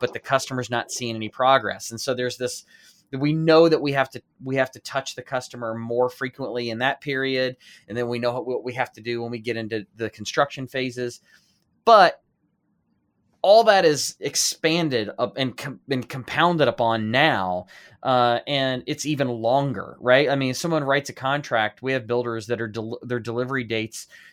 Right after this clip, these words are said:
for a contract written in February of twenty twenty-one, delivery dates are April of twenty twenty-two, right? So, and that doesn't mean that the house starts construction right away. Like, nothing's gonna happen for months on end.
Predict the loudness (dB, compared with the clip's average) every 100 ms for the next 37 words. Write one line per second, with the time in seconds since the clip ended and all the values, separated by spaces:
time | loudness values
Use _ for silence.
0 | _ _ 0 0 2 2 4 2 2 0
1 | -4 -6 -2 -2 0 -2 -2 -4 -10 -8
2 | -8 -10 -10 -8 -4 -4 -2 -4 -6 -6
3 | -4 -4 -4 -4 -6 -6 -6 -4 -4 -4
4 | -6 -8 -10 -8 -8 -10 -10 -10 -14 -14
5 | -14 -18 _ _ -20 _ 4 4 4 4
6 | 4 4 -4 _ _ 2 4 6 6 4
7 | 2 2 4 4 4 4 0 2 2 2
8 | 2 0 -8 -2 -2 -2 -2 -2 0 2
9 | 2 6 8 6 6 -2 0 0 2 2
10 | 0 -4 -6 -2 0 0 -2 -2 -4 -8
11 | -12 -20